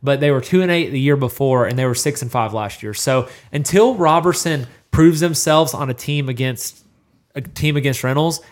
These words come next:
and I think week one against Watauga will be the test. And I think that if they can compete and hang with Watauga week one, then it's like, okay, we can have a conversation about it. But if they get dog walk against Watauga like they did last year, and I just,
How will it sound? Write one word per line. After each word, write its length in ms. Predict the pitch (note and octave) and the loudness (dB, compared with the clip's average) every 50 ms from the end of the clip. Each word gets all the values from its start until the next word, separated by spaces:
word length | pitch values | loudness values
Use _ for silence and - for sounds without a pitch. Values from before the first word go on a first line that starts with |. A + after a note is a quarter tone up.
| _ - | _ -4
and 120 | C#3+ C#3+ | 0 0
I 80 | D#3 D#3+ | 2 2
think 260 | - F#3 E3+ C#3+ - | 2 0 -2 0 0
week 200 | D3 E3 D3 - | 0 0 0 -2
one 280 | C3+ C3 C3+ D3 D3+ | -4 -2 0 0 0
against 260 | D3+ C#3 C#3+ B2+ - - | 0 0 -2 -4 -4 -6
Watauga 400 | A#2+ - C3+ C3 C3+ C#3 C#3 C#3+ | -8 -2 2 4 4 4 4 2
will 120 | C3+ B2+ | -2 -2
be 140 | B2 C3+ C3 | -2 -2 -4
the 100 | A#2 A#2 | -4 -6
test. 460 | - - B2 A2 E2+ A2+ - - - - | -6 -4 -6 -4 -6 -8 -12 -16 -16 -10
And 100 | C3 C#3 | -6 -6
I 60 | D3 | -4
think 200 | C#3+ D#3 D#3 D3 | -4 -4 -4 -2
that 140 | C#3+ C3 B2 | -2 -4 -4
if 100 | A#2+ - | -2 0
they 140 | C#3+ D#3+ E3+ | 0 0 0
can 180 | - F#3 F3+ | 0 -4 -8
compete 440 | - F#3 D#3 - E3+ F3 E3 D#3+ - | -8 -8 -8 -4 -4 -2 -2 -2 -4
and 100 | C#3+ B2+ | -6 -6
hang 220 | B2+ C#3+ C#3+ C#3+ | -4 -2 -2 -2
with 160 | D3 D3 C#3+ - | -2 -4 -4 -6
Watauga 460 | C#3 - D3+ D3 C3+ C3 A#2 A#2 A2+ | -6 -2 2 4 4 4 4 2 0
week 220 | A2 C3 C3+ - D3+ | 0 0 -2 -2 -2
one, 360 | D3+ C#3 B2+ A2 G#2+ A2+ A#2+ - - - _ _ - | -2 0 0 0 -2 -4 -8 -10 -16 -20 _ _ -4
then 160 | C3+ D#3 D3+ | -2 -2 -2
it's 100 | D3 - | -2 -2
like, 160 | D3+ C#3+ C3 | -2 -2 -2
okay, 200 | E3+ E3 F#3+ F3 | -2 -2 -2 0
we 160 | C3+ D3+ D#3 | 2 2 2
can 120 | D#3 E3+ D#3+ | 2 4 4
have 140 | D#3 D3 B2+ | 4 4 2
a 20 | |
conversation 560 | - C#3 C#3 B2+ A#2+ - C#3+ C3+ A#2+ - A2 | 2 2 2 2 2 2 2 2 2 0 -4
about 220 | G#2 G2+ G2 F#2 F2 | -4 -4 -4 -4 -6
it. 140 | - - | -8 -8
But 180 | A#2 B2+ B2+ - - - - _ | -6 -6 -6 -6 -10 -18 -14 _
if 160 | - C3 C3 - | -4 -4 -2 2
they 200 | D3+ D#3 F#3 G#3 | 4 4 4 6
get 260 | F#3+ A3 G3+ E3 D#3+ | 4 4 2 2 2
dog 320 | D#3+ D#3+ E3+ F3+ F3+ D#3 C#3 | 0 0 0 0 0 0 2
walk 380 | C3 B2 A2+ A2 A#2 C3 - C3+ - _ _ | 4 4 4 4 2 -2 -8 -18 -20 _ _
against 520 | - D3 B2+ C#3 C3 B2 - - - - D3 | -8 -6 -4 -4 -6 -6 -10 -14 -16 -14 -10
Watauga 640 | C#3+ C3+ - D#3+ F3 F3+ F#3+ D3 A#2+ A2 A2 A#2+ - - _ - | -10 -8 -4 -2 0 0 0 0 -2 -4 -6 -6 -12 -12 _ -2
like 180 | C3+ D3 - | 0 0 0
they 80 | C#3+ C3 | 0 -2
did 160 | C3+ C3+ C3 | -2 -2 0
last 340 | C#3 D#3+ F#3+ G3 - - B2+ | 0 0 0 0 -2 -6 -6
year, 280 | A#2 G#2+ G#2 A#2+ B2 - _ _ _ _ _ _ _ _ _ _ _ _ _ _ _ _ - | -6 -6 -6 -8 -10 -14 _ _ _ _ _ _ _ _ _ _ _ _ _ _ _ _ -4
and 340 | D#3 D3 D3 C#3+ C#3+ C3+ - - | -2 -2 -2 -2 -4 -8 -6 -2
I 100 | B2+ D3 | -2 0
just, 240 | D3+ D3+ D#3+ D3 - | 2 2 0 0 0